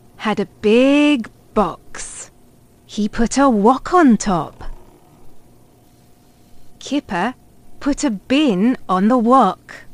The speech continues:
He put a tin on the bin. Kipper set a jug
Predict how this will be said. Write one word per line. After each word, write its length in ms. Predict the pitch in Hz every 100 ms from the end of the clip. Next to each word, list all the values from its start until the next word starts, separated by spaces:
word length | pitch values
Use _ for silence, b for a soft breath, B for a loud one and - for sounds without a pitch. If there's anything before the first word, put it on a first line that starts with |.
| - - _ _ _ - _ _ _ _ - - - - - - - - _ - - - _
He 220 | - 214
put 280 | - 208 -
a 80 | 196
tin 560 | - 196 220 262 285 -
on 220 | 240 269
the 80 | 330 -
bin. 560 | 254 202 180 208 277 302 - - - - - - - _ _ _ _ _ _ _ _ _ - - - -
Kipper 540 | - 320 - 196 214 269
set 420 | - 240 202 -
a 80 | 190
jug 560 | - - 220 269 285